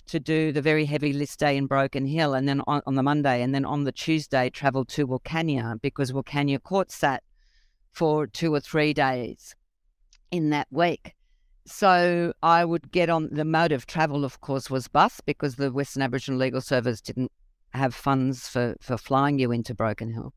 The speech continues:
So you'd get on the bus at about eleven P M, I think late at night, and you would arrive in Broken Hill, I don't know, about eight o'clock. Brian, the solicitor who was resident in Broken Hill, lived across the road from the bus station. So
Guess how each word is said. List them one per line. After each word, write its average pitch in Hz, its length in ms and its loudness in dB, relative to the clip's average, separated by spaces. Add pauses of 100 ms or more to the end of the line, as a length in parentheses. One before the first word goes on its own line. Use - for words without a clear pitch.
(340)
So - 120 -2
you'd 160 200 0
get 220 160 4
on 190 180 2
the 156 80 2
bus 151 380 0
at 143 100 0
about 160 300 2
eleven 131 340 -2
P 131 200 -2
M, 123 360 -2
I 151 60 -4
think 151 160 -4
late 185 240 2
at - 100 -4
night, 123 540 -6 (480)
and 151 520 0 (140)
you 151 180 0
would 147 160 0
arrive 139 600 0 (100)
in 147 420 0 (640)
Broken 139 400 0
Hill, 135 600 -4 (380)
I 147 120 -4
don't 127 120 -2
know, 135 120 2
about 131 260 0 (100)
eight 143 160 0
o'clock. - 640 -2 (580)
Brian, 156 720 2
the 143 100 -4
solicitor 139 580 -4
who 139 80 -4
was 131 180 -2
resident 135 340 -2
in 135 120 -2
Broken 135 340 2
Hill, 135 260 0
lived 139 380 -2
across - 360 -4
the 123 60 -8
road 135 280 2
from 143 340 -2
the 143 180 2
bus 131 280 0
station. 143 560 -2
So 131 380 0